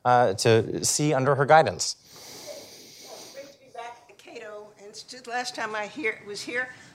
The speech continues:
Speaker 2: I was a young, dark-haired lawyer working First Amendment issues. Um, how this came about, at least from my perspective, is about two days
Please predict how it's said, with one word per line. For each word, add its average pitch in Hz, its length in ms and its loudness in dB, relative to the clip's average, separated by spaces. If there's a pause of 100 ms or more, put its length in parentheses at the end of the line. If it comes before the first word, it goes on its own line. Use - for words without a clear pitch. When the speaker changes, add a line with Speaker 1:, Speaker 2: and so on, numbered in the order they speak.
Speaker 2:
I 208 60 -12
was 202 160 -14
a - 20 -14
young, 233 380 -6
dark-haired 208 640 -6
lawyer 208 280 -8
working 196 360 -10
First 202 340 -10
Amendment 180 400 -10
issues. 143 640 -10 (880)
Um, 233 480 -4 (1600)
how - 220 -8
this 349 180 -8
came 269 160 -10
about, 233 320 0
at 196 140 -8
least 247 180 -4
from 214 120 -8
my 233 140 4
perspective, 180 640 -4
is 190 160 -6
about 196 300 -4
two 330 180 -2
days 190 640 0